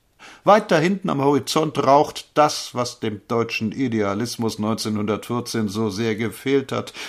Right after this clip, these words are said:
das Erzlager von Brienne. Und wir fahren weiter.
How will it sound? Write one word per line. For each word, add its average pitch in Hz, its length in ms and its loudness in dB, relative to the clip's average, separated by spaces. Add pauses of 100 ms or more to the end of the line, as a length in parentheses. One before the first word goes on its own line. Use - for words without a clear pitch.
das - 300 0
Erzlager 104 720 0
von 113 260 0
Brienne. 117 460 2 (540)
Und 120 180 -4
wir 123 340 2 (380)
fahren 120 280 2
weiter. - 280 -4